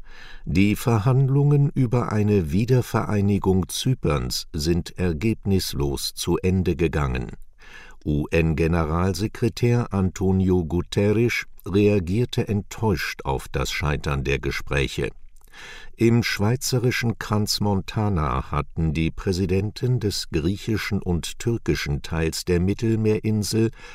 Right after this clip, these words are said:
unter U-N-Vermittlung nach einer Lösung gesucht. Zypern ist geteilt,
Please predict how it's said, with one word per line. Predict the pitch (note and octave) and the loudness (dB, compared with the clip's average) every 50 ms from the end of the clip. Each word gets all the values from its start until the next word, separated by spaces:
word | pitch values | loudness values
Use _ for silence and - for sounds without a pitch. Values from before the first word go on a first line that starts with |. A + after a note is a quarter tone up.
| - - - - - | -18 -18 -14 -8 -2
unter | A2 G#2+ G#2 F#2+ - - G#2 G2 F#2+ F#2+ F#2 - - | 0 0 0 0 0 2 2 4 4 2 2 -2 -2
U-N-Vermittlung | - D3+ E2+ D2+ - - G#2 G2+ G#2 G#2 - - - F#2+ F#2 F2 E2 D#2 - - - D2+ D2+ D2 C#2+ C#2+ C#2 - - - | -2 0 0 0 -2 -2 -2 0 0 -2 -4 -2 0 2 2 2 2 0 0 -2 0 0 0 2 2 0 -2 -4 -6 -6
nach | - D#2 D2 C#2+ C#2 - - - - | -4 -2 -2 -2 -4 -6 -8 -6 -4
einer | D#2+ D#2 D2 E2 E2 F2 | -2 0 0 2 2 2
Lösung | F2 E2 F#2+ F#2+ F2+ - F2 F2 F2 E2 D2 | 2 2 2 2 2 0 0 0 0 0 0
gesucht. | C2 D2 C#2 C#2+ C2 C2+ B1+ - - - - - - - - - - - - - - - - - - - - | 0 -2 -2 -2 -4 -6 -6 -8 -10 -14 -14 -14 -16 -18 -18 -20 -20 -20 -20 -18 -18 -16 -16 -16 -16 -12 -6
Zypern | - - - - C#3 C3 - - E2+ E2 D2+ C2+ C#2 | -2 -2 2 2 2 2 2 0 0 2 2 0 0
ist | C#2 - E2 D#2 - - - - | -2 -2 -4 -4 -4 -6 -4 2
geteilt, | F#2 F2+ D#2+ - - G2 F2+ - G#2 A#2 C#3 C#3 - - - | 2 2 2 0 0 0 2 2 4 2 0 -2 -4 -10 -14